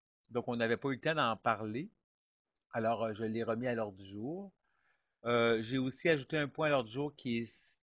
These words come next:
la possibilité de vous présenter le référentiel sur les quatre dimensions de la lecture, si on a le temps, si on a l'intérêt aussi. Puis j'ai point divers, ben, j'ai rajouté le rencontre d'échange sur l'implantation de la F B D en F R A,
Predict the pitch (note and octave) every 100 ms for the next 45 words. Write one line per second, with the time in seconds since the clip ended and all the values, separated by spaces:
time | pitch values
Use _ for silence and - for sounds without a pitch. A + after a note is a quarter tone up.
0 | - A#2 A#2+ A2+ - D#3 - C3 D#3+ D3
1 | A2 - B2+ B2 C#3+ B2+ A#2+ C3+ B2 A#2
2 | - C#3+ B2+ A2 C#3 A2+ A#2 A#2 - B2+
3 | A2+ G#2+ - - A#2+ D3+ G3+ G3 _ _
4 | _ _ - B2 A#2+ G#2 - B2 C#3+ D#3
5 | - A#2+ A#2 A2+ G#2+ A2+ A2+ A2 - A#2+
6 | B2+ F#3+ _ _ _ _ - A2+ A#2+ -
7 | D3 B2 B2+ C3+ D3 B2+ A#2 B2 A#2 A2+
8 | - C3+ B2+ A2+ A#2 C3+ B2+ A#2 C#3 C3
9 | A#2+ A2+ B2 A#2 C3+ B2 A#2 G#2+ A2+ A2
10 | B2+ A2+ A2+ - A2+ G#2 A#2+ C3+